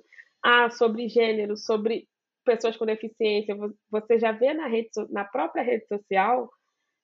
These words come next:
é, muitos exemplos, muitas referências. Então, eu, eu, pra eu levantar essa discussão, principalmente nas redes sociais,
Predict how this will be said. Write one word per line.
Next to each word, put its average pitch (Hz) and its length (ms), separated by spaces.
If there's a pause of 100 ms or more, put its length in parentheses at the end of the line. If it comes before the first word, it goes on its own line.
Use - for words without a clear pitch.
é, 208 480 (340)
muitos 294 440
exemplos, 254 500
muitas 269 300
referências. 262 880 (420)
Então, 233 400
eu, 233 100 (240)
eu, 226 400
pra 240 200
eu 285 120
levantar 311 360
essa 240 180
discussão, 233 600
principalmente 302 420
nas 240 140
redes 214 200
sociais, 226 580